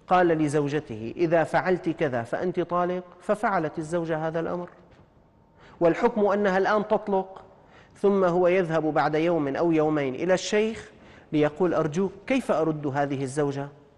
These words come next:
يا أخي، من أجبرك على طلاقها؟ من قال لك هددها بالطلاق؟" وأنتن يا نساء، إذا قال زوجك لك:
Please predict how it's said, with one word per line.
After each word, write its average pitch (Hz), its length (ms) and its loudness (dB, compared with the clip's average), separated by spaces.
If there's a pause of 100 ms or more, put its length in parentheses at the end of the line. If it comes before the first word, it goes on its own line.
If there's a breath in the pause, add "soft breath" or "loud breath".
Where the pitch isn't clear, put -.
(480 loud breath)
يا 247 140 6
أخي، 254 160 2
من 294 180 2
أجبرك 262 420 2
على 202 260 4
طلاقها؟ 190 580 -2 (400 loud breath)
من 254 160 4
قال 277 340 2
لك 262 160 2
هددها 180 580 0
بالطلاق؟" 151 680 -4 (840 soft breath)
وأنتن 175 460 2
يا 220 200 0
نساء، 214 420 -4 (880 loud breath)
إذا 175 300 4
قال 226 500 0
زوجك 170 520 0
لك: 190 360 0